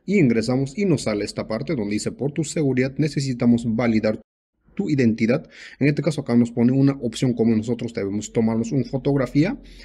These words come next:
Acá nos ve claramente, nos da un mensaje, un ejemplo. Debe aparecer todo del hombro hacia arriba, toda la cabeza debe aparecer y aparte atrás no debe haber ningún obstáculo. Le damos OK, quiero comenzar, tocamos en esta parte.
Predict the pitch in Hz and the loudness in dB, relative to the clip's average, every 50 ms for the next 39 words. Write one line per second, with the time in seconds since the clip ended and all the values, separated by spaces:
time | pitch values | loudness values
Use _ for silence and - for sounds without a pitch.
0 | - - - - _ - 104 101 - 110 110 110 110 113 107 107 107 - - 131 | -20 -20 -20 -20 _ -12 -10 -4 -2 -2 -2 -2 -2 -2 -2 -2 -2 -2 -2 0
1 | 120 120 117 117 120 120 123 117 110 110 110 110 110 120 117 113 120 120 120 143 | 2 4 4 4 4 4 2 2 2 0 0 -2 0 0 0 0 0 0 -2 -2
2 | 139 - 170 151 117 117 117 - 139 127 120 120 143 185 262 - - _ _ _ | -2 0 0 0 0 0 0 0 0 2 2 2 0 0 0 -4 -10 _ _ _
3 | _ _ _ _ _ _ _ _ _ _ _ - - 131 120 117 117 110 110 113 | _ _ _ _ _ _ _ _ _ _ _ -8 -4 0 2 2 4 2 2 0
4 | 110 107 - 123 117 117 - 147 143 135 131 127 120 117 117 113 113 113 110 110 | -2 -2 0 -2 -2 2 2 2 4 4 2 4 4 4 4 2 0 -2 0 0
5 | 110 110 - 135 131 127 127 123 - 107 - - 123 120 120 139 143 143 139 143 | 0 0 0 0 0 0 0 -2 -4 -6 -4 -2 -2 0 2 2 2 2 2 0
6 | 113 110 107 107 101 - 107 107 113 123 110 107 127 139 135 120 123 127 123 117 | 0 0 0 0 -2 -4 -6 -6 -2 -2 -2 -2 0 -2 -2 -2 -2 -2 -2 -2
7 | - 147 - 156 175 185 147 139 131 113 110 - 107 113 113 - 113 113 123 123 | -4 -4 -2 0 0 0 0 0 -2 -2 -2 -4 -8 -8 -6 -6 -4 -2 0 2
8 | 117 113 113 113 110 - 104 110 107 110 110 117 120 127 135 120 120 117 - - | 2 2 2 0 -2 -2 -2 -2 0 0 2 2 2 2 0 -2 -4 -6 -2 -4
9 | 135 - 147 170 190 160 117 107 113 113 110 110 - - _ - 120 117 - 143 | -2 0 0 -2 0 0 0 0 0 0 -2 -2 -4 -8 _ -6 -6 -2 -2 0
10 | 151 180 180 - - 131 120 113 110 110 120 123 143 143 127 151 160 170 - - | -2 -2 -4 -4 -2 -2 0 0 -2 -2 0 0 2 2 2 0 -2 -2 -4 -4
11 | - 113 110 123 120 120 117 143 156 156 151 143 - 160 - 175 175 - - 226 | -6 -4 -2 0 0 0 0 0 -2 -2 -2 -2 -4 -6 -4 -4 -6 -4 -4 -4
12 | 262 | -4